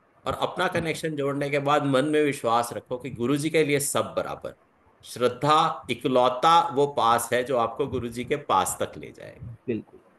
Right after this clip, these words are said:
Speaker 2: मैं
Speaker 1: अगला
Speaker 2: अंकल
Speaker 1: सेक्शन।
Speaker 2: इससे एक छोटा सा connect करता हूँ नई संगत को लेके। तो फरवरी दो हज़ार सात की बात थी, तो गुरुजी ने मुझे phone किया अहमदाबाद में, "नरेंद्र, नई संगत आने वाली है बहुत सारी।"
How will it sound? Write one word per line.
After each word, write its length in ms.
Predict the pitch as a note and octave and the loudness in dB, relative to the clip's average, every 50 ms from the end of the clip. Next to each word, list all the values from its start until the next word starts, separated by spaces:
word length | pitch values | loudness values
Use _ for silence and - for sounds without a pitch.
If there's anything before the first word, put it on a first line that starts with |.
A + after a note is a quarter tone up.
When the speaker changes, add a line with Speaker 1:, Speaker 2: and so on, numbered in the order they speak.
| - B2 B2+ | -10 -4 -2
Speaker 2:
मैं 300 | C3+ C3+ C#3 C#3+ C#3+ C3+ | 0 2 4 4 2 2
Speaker 1:
अगला 220 | - A#2+ C3 C3 | 2 2 0 2
Speaker 2:
अंकल 140 | A#2+ C#3+ C#3+ | 4 6 6
Speaker 1:
सेक्शन। 160 | C#3 C3+ C#3 | 6 6 4
Speaker 2:
इससे 160 | C3+ D#3+ D#3 | 4 4 4
एक 160 | D#3 D3+ - B2 | 4 4 2 0
छोटा 300 | - D3 D3 D3 D#3 D#3+ | 2 4 4 6 6 6
सा 120 | D3+ D#3+ D#3 | 6 6 4
connect 360 | - - B2 B2 - - - | 4 2 -2 -2 -4 -6 -6
करता 280 | B2 A2 G2 - - A#2 | -6 -6 -6 -4 -6 -6
हूँ 180 | B2 C#3+ - - | -6 -6 -8 -8
नई 220 | B2+ B2 C3 C#3+ | -6 -4 -2 -2
संगत 380 | C#3+ - C3+ B2 A#2 A2 A#2+ A2 _ - | -2 -4 -4 -6 -4 -4 -4 -6 _ -10
को 60 | A2+ | -10
लेके। 280 | G#2+ G2+ G2 - C#3 D#3 - _ _ _ _ _ _ _ _ _ - | -8 -8 -8 -10 -12 -12 -12 _ _ _ _ _ _ _ _ _ 0
तो 140 | - D3 D#3 | 4 4 4
फरवरी 360 | D3 - D#3 D3+ D3 E3+ F3+ | 6 6 4 6 6 6 4
दो 140 | D#3+ D#3+ D#3+ | 6 6 6
हज़ार 140 | D#3+ E3 D#3+ | 6 6 6
सात 300 | - - C#3+ C#3 C3+ - | 6 8 6 6 6 4
की 100 | - D3 | 0 2
बात 280 | C3+ C3 B2 A#2+ - - | 4 4 4 4 2 -2
थी, 40 | C3 | -6
तो 120 | - C#3+ | -6 -4
गुरुजी 300 | C3 B2 A#2+ B2+ B2+ C3 | -4 -4 -6 -6 -6 -6
ने 80 | C3+ C3+ | -6 -6
मुझे 240 | C3 B2 A#2+ B2+ A#2+ | -6 -6 -6 -6 -6
phone 300 | - - A#2 A#2 A#2+ A2+ | -6 -8 -10 -8 -8 -6
किया 220 | G#2 B2 A2+ G#2+ | -4 -4 -4 -4
अहमदाबाद 440 | G#2+ G#2+ G2+ G#2 G2+ G#2 G#2 G#2 G2+ | -4 -6 -8 -10 -10 -8 -10 -10 -10
में, 140 | G#2 A#2+ B2+ _ _ _ _ _ _ _ _ _ - | -12 -18 -20 _ _ _ _ _ _ _ _ _ -4
"नरेंद्र, 340 | C3 C3 B2+ C3 C3+ C#3+ E3+ | -2 0 0 2 2 2 2
नई 260 | D3+ B2+ A#2 C3 D#3 | 2 2 2 2 2
संगत 400 | D3+ - D3 C#3 B2+ C3+ C3+ A#2 | 2 2 2 2 4 4 4 4
आने 160 | B2 A#2 A2+ A2+ | 4 0 0 -2
वाली 160 | G#2+ G#2 G#2 | -4 -4 -4
है 80 | A2 | -4
बहुत 280 | G2 F#2 G2+ F#2+ F#2 - | -4 -4 -4 -6 -6 -8
सारी।" 180 | - F#2+ G2+ | -12 -18 -20